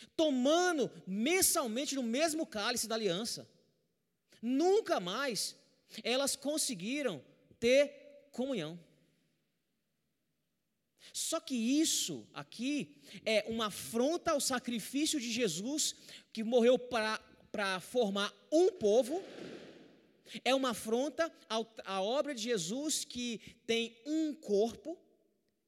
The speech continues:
e gera mais peso,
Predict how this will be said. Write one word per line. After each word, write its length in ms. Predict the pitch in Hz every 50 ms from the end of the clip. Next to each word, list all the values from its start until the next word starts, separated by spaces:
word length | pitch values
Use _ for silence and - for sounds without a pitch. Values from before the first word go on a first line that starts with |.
| _ _ _ _ _ _ _ _ _ _ _ _ _ _ _ _ _ _ _ _ _ _ -
e 100 | 180 156
gera 440 | 135 156 180 208 202 143 110 117 - _ _ _ _ _ _ _ _ _ _ _ _ _ _ _ _ _ - - _ _ _ _ _ _ _ _ _ _
mais 280 | 127 117 107 107 -
peso, 400 | - - 170 196 196 185 208 202